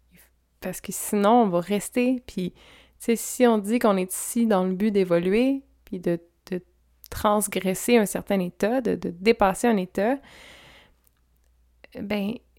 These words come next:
ça se peut que ça prenne plusieurs vies si on reste toujours à la même place. Mais si on est cohérent, puis qu'on avance tranquillement, ben, on va le dépasser, puis on va, on va atteindre le prochain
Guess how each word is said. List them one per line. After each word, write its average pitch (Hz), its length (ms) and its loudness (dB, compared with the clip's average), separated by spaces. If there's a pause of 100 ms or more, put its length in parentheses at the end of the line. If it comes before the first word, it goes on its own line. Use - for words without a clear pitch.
(260)
ça 233 220 -4
se - 140 -10
peut 262 220 0
que - 60 -8
ça 208 120 -2
prenne 220 240 4
plusieurs 196 400 0
vies 240 260 -2
si - 180 -6
on 202 120 2
reste 220 520 -6 (280)
toujours 226 400 2
à 208 80 0
la 196 100 -2
même 196 240 -2
place. 220 640 -4 (760)
Mais 208 100 0
si - 200 0
on 262 140 4
est 220 180 0
cohérent, 196 640 0 (800)
puis - 100 -20
qu'on 185 240 -2
avance 208 400 -2
tranquillement, 208 800 -2
ben, 214 160 0
on 190 40 -4
va 190 140 -2
le 185 60 -8
dépasser, 196 760 -6
puis 196 120 -8
on 185 40 -4
va, 185 200 -4
on 190 100 -2
va 180 140 -4
atteindre 262 320 0
le 233 100 4
prochain 202 520 -2